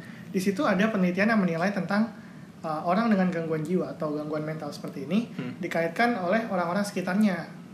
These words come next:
Speaker 1: terkait bagaimana orang sekitar memandang orang yang dengan gangguan jiwa itu. Dan dari penelitian itu, di kesimpulannya dan di bagian hasilnya itu
Speaker 2: Hmm.
Speaker 1: dicantumkan masih ada,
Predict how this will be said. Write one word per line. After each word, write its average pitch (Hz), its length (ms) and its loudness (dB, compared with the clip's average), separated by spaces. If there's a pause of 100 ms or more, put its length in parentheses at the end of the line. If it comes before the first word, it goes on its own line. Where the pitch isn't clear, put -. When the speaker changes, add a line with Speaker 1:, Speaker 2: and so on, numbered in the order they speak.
Speaker 1:
terkait 196 340 0
bagaimana 185 320 2
orang 240 100 2
sekitar 190 300 0
memandang 202 520 2
orang 180 220 -2
yang 202 140 2 (160)
dengan 175 180 0
gangguan 160 300 -2
jiwa 156 160 -4
itu. 151 320 -6 (580)
Dan 185 140 6
dari 208 160 8
penelitian 196 680 4
itu, 180 540 0
di 190 120 -4
kesimpulannya 175 600 0
dan 165 140 0
di 160 80 -4 (100)
bagian 165 340 -2
hasilnya 165 460 0
itu 160 80 -2
Speaker 2:
Hmm. 202 140 4
Speaker 1:
dicantumkan 196 480 2
masih 170 320 0
ada, 147 160 -2